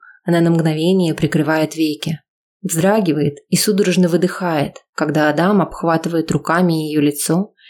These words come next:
и стирает пальцами слезы. Позволив ему это сделать, она отворачивается и отходит на несколько шагов в сторону. Шмыгнув носом,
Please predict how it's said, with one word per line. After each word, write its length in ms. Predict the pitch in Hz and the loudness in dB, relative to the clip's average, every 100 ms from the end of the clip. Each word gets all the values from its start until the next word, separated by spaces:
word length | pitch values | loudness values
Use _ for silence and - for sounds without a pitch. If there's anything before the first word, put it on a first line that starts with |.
| _ | _
и 80 | 175 | -4
стирает 460 | - - 175 180 - | 0 0 2 0 0
пальцами 420 | 160 156 185 165 | 0 0 0 0
слезы. 540 | - 160 147 143 147 - _ _ | 0 -2 -2 -6 -10 -16 _ _
Позволив 460 | 180 170 214 226 220 | -2 2 2 0 0
ему 260 | 180 185 | 0 2
это 200 | 190 170 | 2 0
сделать, 600 | 165 - 202 233 165 - _ | -4 0 0 2 -2 -6 _
она 260 | 175 175 | 2 2
отворачивается 880 | 170 165 160 175 208 - 151 147 - | 2 2 2 2 0 -2 -2 -2 0
и 80 | 151 | 0
отходит 500 | 156 - 208 214 208 | 0 -2 -2 0 0
на 80 | 165 | 0
несколько 420 | 180 - 175 180 | 0 -2 -2 0
шагов 360 | 165 156 185 | 0 0 -2
в 60 | - | -2
сторону. 640 | - 196 180 156 143 151 - _ - | -4 0 2 2 -2 -6 -16 _ -12
Шмыгнув 440 | - 226 226 202 - | 0 2 2 2 2
носом, 580 | 190 233 - 143 147 | 2 2 0 -4 -6